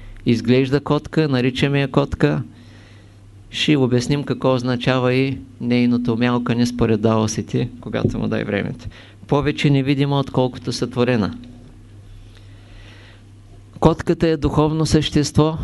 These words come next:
а не земно същество. Колкото и да изглежда земна,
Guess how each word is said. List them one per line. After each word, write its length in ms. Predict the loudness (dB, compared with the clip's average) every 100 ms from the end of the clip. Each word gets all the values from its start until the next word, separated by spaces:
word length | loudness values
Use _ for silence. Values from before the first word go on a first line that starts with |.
| -2 0
а 140 | 2
не 220 | 2 2
земно 340 | 2 0 0 -2
същество. 640 | -2 -2 -2 0 0 0 -2 -12 -14 -18 -2
Колкото 440 | 2 2 2 0
и 60 | 2
да 80 | 2
изглежда 480 | 2 2 0 0 2
земна, 520 | 2 2 0 -2